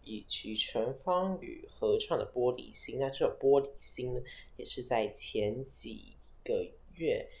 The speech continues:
就是非常爆红，因为这一首歌呢，似乎呢是在处处在诋毁这个中国，就是他在暗讽中国的这个意思。那再来是魏如萱的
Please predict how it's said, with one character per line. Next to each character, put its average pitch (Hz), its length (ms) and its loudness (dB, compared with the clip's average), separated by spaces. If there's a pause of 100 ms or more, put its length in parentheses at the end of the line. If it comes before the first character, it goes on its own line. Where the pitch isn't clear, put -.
(220)
就 - 100 -14
是 131 140 -10
非 127 300 0
常 - 320 -8
爆 110 140 2
红， - 200 -10
因 147 60 -8
为 165 180 -6
这 190 240 0
一 185 100 0
首 - 380 -6
歌 113 220 -2
呢， 101 160 -2 (280)
似 175 420 6
乎 165 360 4
呢 123 220 2
是 - 260 4
在 - 440 -2 (140)
处 - 360 -4
处 - 180 -10
在 113 220 -4 (180)
诋 110 320 -6
毁 - 320 -8
这 107 240 -4
个 - 300 0 (600)
中 139 540 2
国， - 300 -10 (280)
就 127 60 -2
是 - 300 -4
他 - 140 -10
在 160 120 2
暗 123 500 0
讽 110 220 -4
中 113 320 -10
国 - 180 -8
的 98 140 -8
这 104 100 -14
个 - 120 -16 (100)
意 107 160 -8
思。 - 320 -14 (760)
那 170 120 0
再 185 220 4
来 139 160 6
是 156 340 4
魏 135 580 6
如 107 300 -2
萱 156 400 0
的 - 240 0